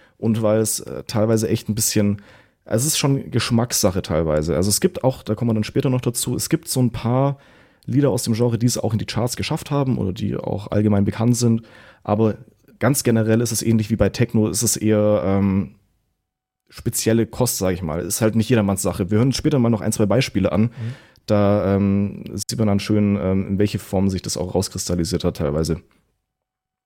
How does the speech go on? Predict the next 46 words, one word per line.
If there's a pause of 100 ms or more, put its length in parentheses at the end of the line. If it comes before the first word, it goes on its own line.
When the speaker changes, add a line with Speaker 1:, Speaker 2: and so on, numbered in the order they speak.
(280)
Speaker 1:
Genau.
Ähm,
wo
hat's
angefangen? (500)
Ähm, (760)
der,
äh,
Drum
Bass
ist
so
'ne, (380)
hat
sich
früher
entwickelt
aus,
äh, (440)
dem
Breakbeat,
wie
vorher
schon
erwähnt,
und
dem
Jungle.
Ähm, (560)
in
U
K
oder
heutzutage
nimmt
man
auch
noch,
äh,
Jungle
und
Drum
and
Bass
so
synonym